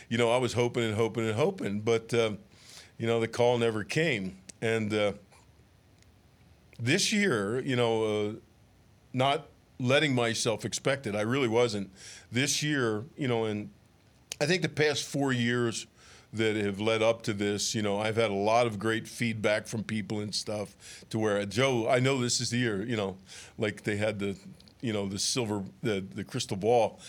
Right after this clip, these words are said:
But, uh, my wife actually said, she goes, "You know, Joe," she goes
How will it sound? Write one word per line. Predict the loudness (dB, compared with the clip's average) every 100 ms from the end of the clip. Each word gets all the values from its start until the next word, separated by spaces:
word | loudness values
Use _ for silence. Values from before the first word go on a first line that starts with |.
| -20 -4
But, | -2 0 0
uh, | 2 4 2 -2 -6
my | 0 2 2
wife | 2 2 2
actually | 2 2 0 -4
said, | -2 0 -2 -4
she | -2
goes, | -2 0
"You | 0
know, | 0
Joe," | 0 0 0 -2 -14 -16
she | -6 0
goes | 0 -2